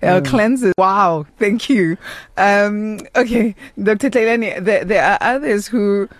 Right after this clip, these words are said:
Speaker 1: who have now created some things also where a woman would, uh, s-, uh, sit on top of a bucket
Speaker 2: Mm-hmm.
Speaker 1: and put these,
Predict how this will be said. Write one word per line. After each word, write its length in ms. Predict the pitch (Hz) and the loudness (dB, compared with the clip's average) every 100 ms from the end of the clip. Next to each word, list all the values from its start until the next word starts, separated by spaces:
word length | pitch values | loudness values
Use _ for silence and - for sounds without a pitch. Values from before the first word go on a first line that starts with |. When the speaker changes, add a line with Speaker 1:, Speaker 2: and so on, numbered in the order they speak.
| - | -6
Speaker 1:
who 260 | - 226 - | -2 -2 -2
have 260 | 196 160 175 | -4 -4 -2
now 300 | 165 170 180 | -2 -2 -4
created 640 | - 175 160 165 - 170 | -6 -6 -4 -4 -4 -6
some 280 | - 170 151 | -6 -6 -6
things 420 | - 196 156 139 | -4 -2 -2 -4
also 540 | - 165 156 190 120 - - - - | -4 -6 -4 -4 -4 -6 -14 -18 -2
where 280 | 180 156 | 0 0
a 60 | 170 | -2
woman 540 | 160 180 196 196 180 - | -2 -2 -2 -4 -6 -8
would, 280 | 160 147 - - - | -8 -8 -12 -14 -6
uh, 300 | 131 135 - | -4 -2 -4
s-, 140 | - - | -8 -6
uh, 200 | 131 120 - - - | -6 -6 -8 -14 -10
sit 460 | - - 240 190 - - | -8 -2 -2 -2 -8 -6
on 160 | 165 | -6
top 300 | 156 165 160 - | -6 -6 -4 -6
of 160 | - | -4
a 100 | 156 | -6
bucket 580 | 143 151 139 185 196 - - | -4 -4 -2 -4 -4 -8 -14
Speaker 2:
Mm-hmm. 140 | 101 110 | -8 -4
Speaker 1:
and 280 | 151 98 90 | -2 -4 -4
put 200 | 226 190 | -6 -6
these, 600 | 147 165 175 156 127 | -6 -4 -4 -4 -8